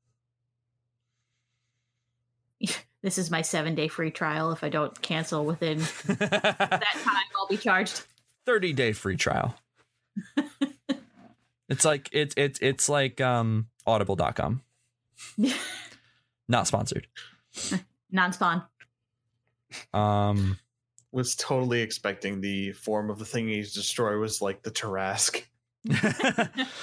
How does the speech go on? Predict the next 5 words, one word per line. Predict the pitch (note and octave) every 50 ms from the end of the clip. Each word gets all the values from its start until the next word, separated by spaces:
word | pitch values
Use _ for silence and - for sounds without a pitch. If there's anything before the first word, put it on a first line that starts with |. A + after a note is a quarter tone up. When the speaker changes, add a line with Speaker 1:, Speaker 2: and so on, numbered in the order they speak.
| - - - - - - - - G#3+ F3+ F#3 -
Speaker 2:
Now, | F#3 F3 E3+ E3+ E3 D#3+ - - _ _ _ _ _ _ _ _ _ _ _ _ _ _ _ - - _ _ _ _ _ _ _ _ _ _ _
there | - D#3+ G3+
was | A#3 C#4 D4 D4 G3+ D3+ - - - -
someone | - - - E3+ D#3 D3 C3+ A#2 G2
else | G#2+ A2 - - - - - - - -